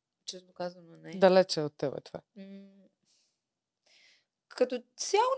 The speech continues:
Speaker 1: не съм много голям привърженик на онлайн запознанствата, въпреки че не е като да не ми се е случвало.
Speaker 2: <laughs>
Speaker 1: А, но аз съм фен на личния контакт.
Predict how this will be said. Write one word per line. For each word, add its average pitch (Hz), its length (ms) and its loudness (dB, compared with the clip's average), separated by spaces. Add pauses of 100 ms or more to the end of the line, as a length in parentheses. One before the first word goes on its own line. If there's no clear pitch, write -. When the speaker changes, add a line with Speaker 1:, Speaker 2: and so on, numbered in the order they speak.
Speaker 1:
не - 100 -6
съм 392 140 -8
много 392 220 2
голям 294 240 0
привърженик 226 440 -2
на 196 120 -4
онлайн 170 280 -6
запознанствата, 170 840 -8
въпреки 208 480 -14 (200)
че 190 600 -10 (300)
не 180 160 -12
е 190 40 -8
като - 220 -18
да 170 80 -18
не 156 60 -20
ми 147 120 -20
се - 120 -14
е 139 60 -18
случвало. - 440 -18
Speaker 2:
<laughs> - 680 -2 (400)
Speaker 1:
А, - 140 -6
но 196 760 -8 (360)
аз 262 140 2
съм 202 420 -10 (100)
фен 185 320 -8
на 180 80 -8
личния 175 360 -8
контакт. - 440 -10